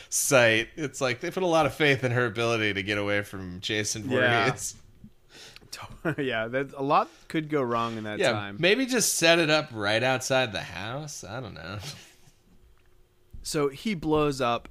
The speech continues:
Speaker 2: Everybody cheers. His head goes flying through the air. Then his heart is on the ground, still beating.
Speaker 1: Mm-hmm.
Speaker 2: <laughs> And somebody is watching from the, <laughs> from the woods, and we meet Creighton Duke <laughs>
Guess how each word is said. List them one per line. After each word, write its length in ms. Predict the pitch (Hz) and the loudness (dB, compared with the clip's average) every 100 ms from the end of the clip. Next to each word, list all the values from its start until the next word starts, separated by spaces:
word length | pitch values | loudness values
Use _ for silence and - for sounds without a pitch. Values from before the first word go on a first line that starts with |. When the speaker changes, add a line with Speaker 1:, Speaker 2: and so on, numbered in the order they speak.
| - | -2
Speaker 2:
Everybody 500 | 196 214 175 143 131 | 2 2 2 0 0
cheers. 640 | 117 - 123 113 110 110 - | -2 -6 -4 -2 -2 -4 -6
His 140 | 123 | -10
head 360 | - 185 170 139 | -6 -2 -2 -2
goes 220 | 135 120 | -2 -4
flying 520 | - 139 127 117 120 | -8 -6 -4 -4 -6
through 160 | 113 120 | -6 -6
the 200 | 113 107 | -4 -2
air. 400 | 107 107 107 101 _ - - _ | -2 -2 -2 -6 _ -20 -20 _
Then 140 | 127 131 | -4 -4
his 140 | 120 | -4
heart 460 | - - 143 113 - _ | -8 -2 0 0 -4 _
is 140 | 131 104 | -14 -8
on 180 | 117 123 | -6 -6
the 80 | |
ground, 480 | 113 123 123 113 107 | -4 -2 -2 -2 -4
still 440 | - - 135 131 123 | -8 -6 -2 0 -2
beating. 640 | 104 120 120 110 98 - - | -4 -6 -4 -4 -8 -14 -16
Speaker 1:
Mm-hmm. 680 | 95 82 95 87 78 - - | -16 -14 -14 -14 -16 -12 -12
Speaker 2:
<laughs> 340 | - - - 214 | -12 -16 -14 -12
And 120 | - | -8
somebody 720 | - - 165 180 135 107 104 - _ _ - - _ - | -6 -2 -2 -2 -2 -4 -10 -16 _ _ -20 -20 _ -10
is 200 | 113 120 | -10 0
watching 400 | 131 139 151 131 | 4 4 2 -2
from 160 | 143 | 0
the, 160 | 139 135 - - | 0 0 -2 -6
<laughs> 160 | - - | -8 -2
from 220 | 196 185 | 4 6
the 140 | 156 147 | 6 2
woods, 420 | 156 170 147 147 | 4 4 4 4
and 100 | 143 | 2
we 140 | 151 | 2
meet 340 | 147 143 131 - 165 139 - - | 4 4 2 -2 -12 -16 -20 -10
Creighton 480 | - 143 143 135 127 | 2 4 4 0 0
Duke 420 | 131 127 113 - | 2 2 0 -10
<laughs> 80 | - | -14